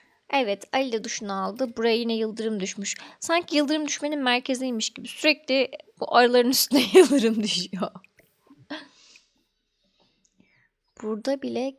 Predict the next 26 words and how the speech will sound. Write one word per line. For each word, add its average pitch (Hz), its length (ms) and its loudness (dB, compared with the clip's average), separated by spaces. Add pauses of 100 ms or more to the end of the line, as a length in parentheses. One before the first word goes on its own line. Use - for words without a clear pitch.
kirli 233 380 -6
çamaşır 233 500 -4
var. 196 240 -2
Git - 340 -12
bunları 240 240 -6
da 254 60 -6
kirliye 226 480 -6
at 220 120 -6
sonra, 208 320 -8
bütün - 220 -8
işlerin 202 380 -4
bittikten 196 460 -8
sonra. 202 460 -8 (1600)
Aa, 262 260 -10 (160)
zaten 240 400 -6
şey, 220 320 -8
Gülcan 208 360 -6
toplamaya 190 560 -6
geldi. 190 420 -8 (2000)
Şunları 202 440 -10
da 190 140 -4
ben 196 140 0
atayım. 180 540 -8 (680)
Hadi 185 260 -10
böyle 180 360 0
bir 190 200 -2